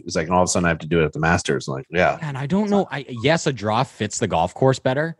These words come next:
Speaker 2: Yes, a right to left shot fits this golf course better. But, like, Jack had success here.
Speaker 1: Right.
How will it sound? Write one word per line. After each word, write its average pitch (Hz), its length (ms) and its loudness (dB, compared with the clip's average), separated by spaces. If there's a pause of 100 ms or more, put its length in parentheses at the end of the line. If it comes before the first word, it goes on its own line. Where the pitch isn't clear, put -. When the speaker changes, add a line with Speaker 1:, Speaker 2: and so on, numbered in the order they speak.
(140)
Speaker 2:
Yes, 98 320 0
a 107 40 0
right 90 360 -2
to 101 100 -2
left 87 240 0
shot 90 360 0
fits - 320 -6
this 101 140 -2
golf - 240 -2
course 120 200 -2
better. 147 280 2 (280)
But, 101 120 2
like, 101 200 4 (400)
Jack 90 340 0
had 98 300 0 (200)
success - 440 -6
here. 85 240 -6 (420)
Speaker 1:
Right. 110 240 2